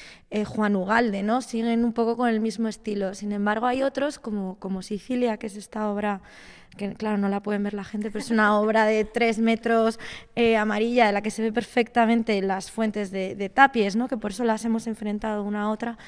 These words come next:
Eh, ha cambiado totalmente de, de, de estilo, ¿no? O sea, ahora hace unas telas con hilos de colores, es decir, que cada uno ha llevado una trayectoria, eh, distinta, ¿no? Y cada uno se ha, ha evolucionado de una forma.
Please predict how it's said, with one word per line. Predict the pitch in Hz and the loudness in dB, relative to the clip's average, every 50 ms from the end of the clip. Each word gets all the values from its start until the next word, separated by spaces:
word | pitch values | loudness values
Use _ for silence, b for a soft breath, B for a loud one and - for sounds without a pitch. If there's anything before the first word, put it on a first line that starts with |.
| B B B B B B - | B B B B B B -2
Eh, | 226 233 220 - | 0 0 2 0
ha | - 220 | 0 0
cambiado | - 233 226 233 240 247 254 | 0 2 4 4 4 4 4
totalmente | 254 262 233 - 247 233 226 226 226 208 208 208 202 190 196 185 220 - | 2 0 2 2 4 4 4 4 2 2 0 -2 -4 -6 -6 -8 -12 -12
de, | - 196 196 190 196 208 214 220 | -10 -8 -8 -6 -8 -8 -10 -12
de, | - - - - | -14 -18 -18 -16
de | - 202 202 214 | -10 -6 -4 -4
estilo, | 196 - - - 220 208 196 190 185 | -4 -4 -4 -2 0 0 0 0 0
¿no? | 190 208 233 247 | 0 0 0 0
O | 240 | -2
sea, | 220 - 202 196 190 | -4 -4 -4 -4 -2
ahora | 196 202 208 214 214 | -2 -2 -2 -2 -2
hace | 220 - - 226 226 226 - B B B B B B B B | -4 -4 -4 -4 -4 -4 -6 B B B B B B B B
unas | 233 233 233 233 233 214 - - | -2 0 0 0 0 -2 -4 -4
telas | - 240 240 247 240 247 240 | -4 0 2 2 0 0 -2
con | - - 220 214 214 | -6 -6 -4 -2 0
hilos | 226 233 233 233 226 | 0 0 0 0 0
de | 208 240 226 | 0 -2 -2
colores, | - 226 214 226 233 240 240 247 240 226 | 0 0 2 2 4 4 4 4 2 0
es | 240 233 | -2 -2
decir, | 226 254 254 - - 247 226 220 | -2 -2 -2 -2 -2 -6 -4 -2
que | - 226 226 | -2 -2 -2
cada | - 226 226 226 226 | 0 0 2 2 4
uno | 233 247 262 | 2 2 0
ha | 277 | 0
llevado | 285 285 277 277 277 | 0 -2 -2 -2 -2
una | 277 269 269 | -2 -4 -6
trayectoria, | 247 - 247 240 233 240 226 - - - 240 247 254 262 262 277 277 B B B B B B B B B _ - | -6 -4 -4 -2 -2 -2 -4 -4 -6 -4 -2 -2 0 -2 -2 -4 -6 B B B B B B B B B _ -2
eh, | 226 226 220 220 | 0 2 2 2
distinta, | 202 214 220 214 - - - 254 254 254 262 254 - 294 294 | 2 0 -2 -2 -4 -4 -2 0 2 2 2 0 -2 -2 -2
¿no? | 285 254 254 269 285 | 0 0 0 0 -2
Y | 277 226 214 196 - - | -2 -2 -2 -4 -6 -4
cada | - 196 190 190 | -2 0 0 0
uno | 196 214 220 220 | 0 -2 -2 -4
se | - - 226 | -4 -4 -2
ha, | 220 220 214 214 202 202 - | -2 0 0 -2 -2 -4 -6
ha | - 208 | -4 -4
evolucionado | 208 208 220 233 226 208 - 220 220 214 214 214 220 214 | -2 0 0 0 -2 -2 -4 -4 -2 -2 0 0 -2 -2
de | 208 | -2
una | 208 202 196 | -2 -4 -6
forma. | 196 - - 202 196 196 190 190 | -8 -8 -8 -8 -6 -6 -8 -10